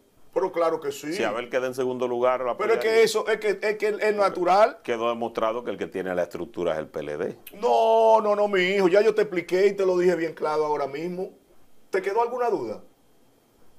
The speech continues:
Speaker 1: Los ayuntamientos que ganó el P L D fueron aliados con la Fuerza del Pueblo, no fueron solos.
Speaker 2: Sí.
Speaker 1: Esa es la realidad. Lo que pasa es que ese no es el tema para nosotros discutir, porque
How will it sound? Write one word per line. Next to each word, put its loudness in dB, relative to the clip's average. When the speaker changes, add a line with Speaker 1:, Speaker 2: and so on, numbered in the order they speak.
Speaker 1:
Los 0
ayuntamientos -2
que 0
ganó 0
el -2
P -4
L 0
D 2
fueron 0
aliados 2
con -6
la -4
Fuerza 0
del 2
Pueblo, -8
no -6
fueron -6
solos. -6
Speaker 2:
Sí. -20
Speaker 1:
Esa -4
es 0
la 0
realidad. 0
Lo -4
que 0
pasa 0
es -6
que 2
ese 0
no -4
es -6
el -6
tema -2
para -4
nosotros -4
discutir, -6
porque -4